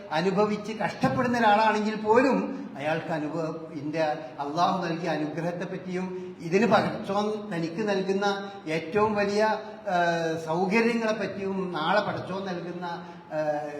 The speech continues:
പ്രതിഫലത്തെ പറ്റിയും സ്വർഗത്തെ പറ്റിയൊക്കെ ആഗ്രഹിച്ചുകൊണ്ടൊക്കെ നിൽക്കുമ്പോ അറിയാതെ കണ്ണു നിറഞ്ഞു പോകുന്ന ഒരു മനുഷ്യൻ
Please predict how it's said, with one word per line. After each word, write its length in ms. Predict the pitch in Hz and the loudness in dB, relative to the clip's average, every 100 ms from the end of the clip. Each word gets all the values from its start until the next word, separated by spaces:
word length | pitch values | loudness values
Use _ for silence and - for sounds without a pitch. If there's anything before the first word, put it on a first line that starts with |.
| 143 147 | -10 -8
പ്രതിഫലത്തെ 640 | 151 175 185 214 214 202 175 | -4 -2 0 0 -2 -4 -4
പറ്റിയും 360 | - 160 156 | -6 -4 -4
സ്വർഗത്തെ 680 | 156 160 170 208 226 220 190 | -4 -2 0 2 2 0 -4
പറ്റിയൊക്കെ 680 | - 175 160 170 165 - - 127 | -6 -8 -8 -6 -8 -8 -10 -2
ആഗ്രഹിച്ചുകൊണ്ടൊക്കെ 1300 | 143 165 175 185 175 - 160 156 151 139 165 180 - - - | 0 0 -2 -4 -4 -6 -6 -6 -8 -8 -8 -8 -12 -16 -10
നിൽക്കുമ്പോ 800 | 143 156 147 214 180 180 220 208 - - | -6 -4 0 0 0 0 -2 -4 -10 -10
അറിയാതെ 1160 | 123 156 180 185 190 196 202 196 190 185 170 - 165 | -6 -4 0 2 4 4 4 2 0 -2 -6 -4 -2
കണ്ണു 280 | 165 214 | 2 4
നിറഞ്ഞു 380 | 254 240 214 214 | 6 6 6 4
പോകുന്ന 680 | 196 185 180 175 175 170 - - - | 2 2 0 0 0 0 -4 -10 -6
ഒരു 140 | 160 | -2
മനുഷ്യൻ 880 | 165 151 151 - 214 190 143 - | 0 0 -2 0 2 2 0 -4